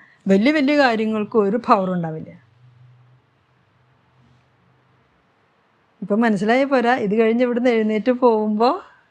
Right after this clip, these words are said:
ഇതൊക്കെ പ്രാക്ടീസ് ചെയ്യോ? ആ, നിങ്ങൾ മാത്രമായിരിക്കുന്ന സമയത്ത്, ആ, ഇനിയിപ്പോ, ഓ, അടുത്ത ക്ലാസ്സിന് വേണ്ടി വെയിറ്റ് ചെയ്യുന്നു, അതുവരെ ചക്രശ്വാസം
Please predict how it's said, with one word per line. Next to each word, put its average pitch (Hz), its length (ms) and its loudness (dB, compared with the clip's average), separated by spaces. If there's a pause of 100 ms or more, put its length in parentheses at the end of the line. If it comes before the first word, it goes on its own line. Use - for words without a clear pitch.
(100)
ഇതൊക്കെ 214 240 0
പ്രാക്ടീസ് 220 520 -2
ചെയ്യോ? 254 320 2 (1400)
ആ, 202 80 -8 (1400)
നിങ്ങൾ 190 260 0
മാത്രമായിരിക്കുന്ന 226 840 0
സമയത്ത്, 226 500 -2
ആ, 220 120 -2 (100)
ഇനിയിപ്പോ, 190 360 -2 (640)
ഓ, 262 120 2 (260)
അടുത്ത 190 300 0
ക്ലാസ്സിന് 208 480 0
വേണ്ടി 214 220 -2
വെയിറ്റ് 196 340 -2
ചെയ്യുന്നു, 196 260 0
അതുവരെ 196 420 -2
ചക്രശ്വാസം 202 720 -2